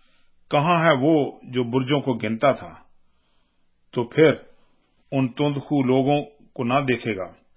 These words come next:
جن کی بولی تو سمجھ نہیں سکتا، جن کی زبان بیگانہ ہے، جو تیری سمجھ میں نہیں آتی۔ ہماری عیدگاہ سیون پر نظر کر، تیری آنکھیں یروشلم کو دیکھیں گی،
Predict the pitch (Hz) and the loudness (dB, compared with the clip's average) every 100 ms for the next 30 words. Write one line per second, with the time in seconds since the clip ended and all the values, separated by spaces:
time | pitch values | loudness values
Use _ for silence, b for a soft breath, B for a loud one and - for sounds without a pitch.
0 | _ _ _ - 135 127 120 127 117 - | _ _ _ -10 -6 -4 -2 -2 -4 -14
1 | - - 127 123 139 147 147 127 - 139 | -20 -20 -8 -2 0 0 -2 -6 -4 -4
2 | 127 117 135 123 104 - 92 - _ _ | -2 -2 -4 -4 -10 -10 -12 -14 _ _
3 | _ _ _ _ 143 127 151 156 131 120 | _ _ _ _ -6 -4 -2 -2 0 0
4 | 113 127 147 117 - _ _ 120 117 110 | 2 2 0 -4 -12 _ _ -8 -6 -4
5 | 120 143 139 120 113 127 - _ _ _ | -2 -2 -2 0 -2 -4 -16 _ _ _
6 | - 123 120 135 135 - 143 143 139 120 | -8 -6 -2 0 0 -2 -4 -2 -2 -2
7 | 117 135 107 - 98 - _ _ _ _ | -2 -2 -4 -8 -16 -16 _ _ _ _
8 | _ _ _ - 123 139 147 - 147 143 | _ _ _ -4 2 4 2 -2 -4 -2
9 | 139 143 131 - 120 143 147 139 117 113 | 2 4 2 -2 -2 -2 0 0 0 -2
10 | 113 - 92 - _ _ _ _ _ _ | -4 -6 -12 -12 _ _ _ _ _ _
11 | _ _ _ _ 135 139 156 147 143 160 | _ _ _ _ -2 -2 -2 -4 -2 0
12 | 156 127 143 - 160 143 135 117 113 113 | 2 0 -2 -2 -4 -2 -2 -2 -2 -4
13 | 107 113 | -6 -8